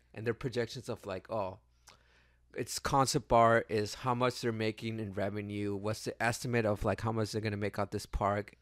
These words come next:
and all it is is just, like, business sense and the business aspect of, like, how much they're gonna make off this, uh,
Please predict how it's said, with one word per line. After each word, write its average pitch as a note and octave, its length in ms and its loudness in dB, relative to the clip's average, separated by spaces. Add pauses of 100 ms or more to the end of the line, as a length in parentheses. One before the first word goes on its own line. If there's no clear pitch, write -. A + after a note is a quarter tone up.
(100)
and G#2 340 -4
all C#3+ 160 8
it C#3+ 220 8
is C3 180 2
is A2+ 80 -2
just, A#2 240 -2
like, G2 240 0
business - 540 -4 (420)
sense - 560 -4 (100)
and A#2 160 2
the A#2+ 80 2
business A2+ 480 2
aspect G#2+ 540 0
of, G2 160 -4
like, G2+ 160 -2
how A2 140 -4
much G2+ 400 -4 (600)
they're A#2+ 140 4
gonna A2+ 180 2
make G#2+ 300 0
off A2 280 2
this, - 300 -6
uh, F#2 280 -2